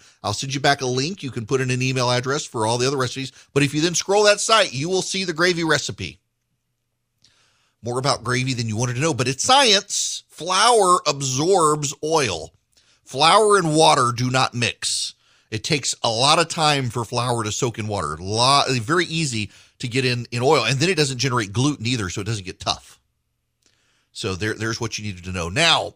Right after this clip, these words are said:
while I was saying this, there's some breaking news. I can handle breaking news. This is, like, breaking news. Big time, just happened, breaking news.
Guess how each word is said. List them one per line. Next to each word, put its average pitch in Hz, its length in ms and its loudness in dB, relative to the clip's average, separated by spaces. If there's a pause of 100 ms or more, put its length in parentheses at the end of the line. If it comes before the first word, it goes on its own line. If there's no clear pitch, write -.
(240)
while 160 440 6
I 165 160 6
was 156 240 0
saying 139 360 -4
this, 101 440 -6
there's 107 220 -6
some 107 140 -8
breaking 113 400 -8
news. 82 500 -10 (320)
I 92 100 -8
can 117 160 -8
handle 123 360 -6
breaking 104 360 -8
news. 85 220 -10
This 113 280 -6
is, 120 380 -6 (320)
like, 95 240 -4
breaking 143 540 -4
news. 87 580 -8 (340)
Big 135 220 -4
time, 95 420 -2
just 107 260 -8
happened, 92 380 -6
breaking 101 360 -10
news. 85 400 -12